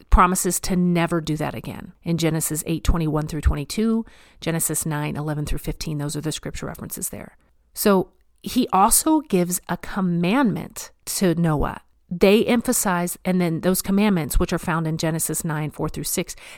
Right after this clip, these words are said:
they emphasize the value of human life in particular. And they underline the primary reasoning for this covenant, which is preserving life on earth without further divine interruption.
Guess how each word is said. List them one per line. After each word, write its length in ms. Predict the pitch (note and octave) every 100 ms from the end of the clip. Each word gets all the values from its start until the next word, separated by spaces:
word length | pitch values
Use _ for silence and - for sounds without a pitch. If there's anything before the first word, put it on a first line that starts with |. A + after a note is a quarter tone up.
| -
they 120 | G3+
emphasize 480 | - G3+ B3 A#3 G3+
the 140 | F3
value 640 | D#3 D3+ D3+ F3 G3+ A#3+ -
of 100 | -
human 300 | F#3+ F3+ E3+
life 240 | D#3 -
in 60 | E3
particular. 600 | - D#3+ - E2 - - _ _ - _ _
And 160 | G3 G3+
they 200 | F#3+ E3+ -
underline 640 | F#3+ A3 A#3 G#3+ F#3 F3
the 80 | F3
primary 760 | - E3+ E3+ F3+ F3+ F3+ E3+ - F#3+ -
reasoning 760 | A3 C4+ G#3 D3+ D3 D3 A3 - _ _ -
for 260 | - F#3
this 200 | E3+ E3
covenant, 480 | - F#3+ F3+ D3+ -
which 180 | F#3 F#3+
is 160 | G3 -
preserving 640 | - F#3 F3 F3 F3 A3+
life 280 | G#3 G3 -
on 120 | A3
earth 260 | - E3 D#3+ - - -
without 480 | F#3 F#3 D#3+ D#3 - -
further 580 | - F#3 E3 E3 D#3 - -
divine 540 | - D#3+ D#3 C#3 C#3+ C#3
interruption. 680 | D#3 D#3 F3+ - - -